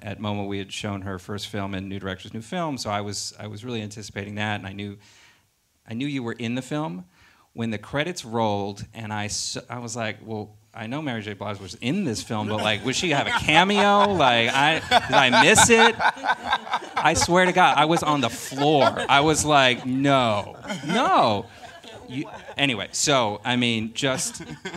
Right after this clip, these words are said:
li-, bow down. You disappeared into this role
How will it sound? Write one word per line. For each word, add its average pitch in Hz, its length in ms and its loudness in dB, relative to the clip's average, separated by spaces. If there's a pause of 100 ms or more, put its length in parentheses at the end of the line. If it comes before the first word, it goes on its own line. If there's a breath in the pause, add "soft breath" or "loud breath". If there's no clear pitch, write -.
(100)
li-, 131 220 -2
bow 135 440 0
down. 110 480 -2
You 120 380 -4 (200)
disappeared 131 520 -2
into 120 180 -4
this 110 160 -4
role 110 460 -2